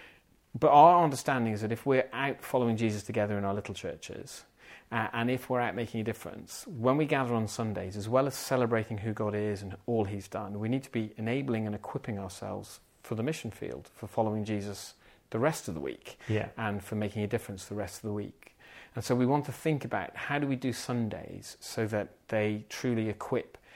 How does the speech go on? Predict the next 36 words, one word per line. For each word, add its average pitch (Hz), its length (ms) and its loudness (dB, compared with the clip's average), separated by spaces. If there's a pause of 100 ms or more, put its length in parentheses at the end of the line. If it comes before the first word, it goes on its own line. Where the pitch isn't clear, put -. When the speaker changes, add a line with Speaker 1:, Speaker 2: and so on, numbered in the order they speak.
(240)
Speaker 1:
and 98 80 -6
truly 107 300 0
enable, 98 580 0
and 117 140 2
also 127 320 2
don't 110 320 0 (360)
suck - 360 -6
the 110 140 0
energy 110 440 2
out 92 240 -8
of 101 220 -10
where 113 180 4
we're 104 120 0
making 101 340 -4
a - 20 -4
difference 98 400 -8
in 98 60 -6
the 98 80 -4
lives 95 260 -6
of 98 80 -8
others. 101 340 -6 (460)
And 135 100 4
we've 143 100 6
discovered 156 360 4
some 139 100 0
beautiful 127 300 2
things. 110 360 0
So 120 100 -4
when 139 180 4
we've 127 240 2 (760)
started 120 360 10
going 113 160 6
back 110 240 4
into 113 180 0
the - 80 -8
building, 101 440 2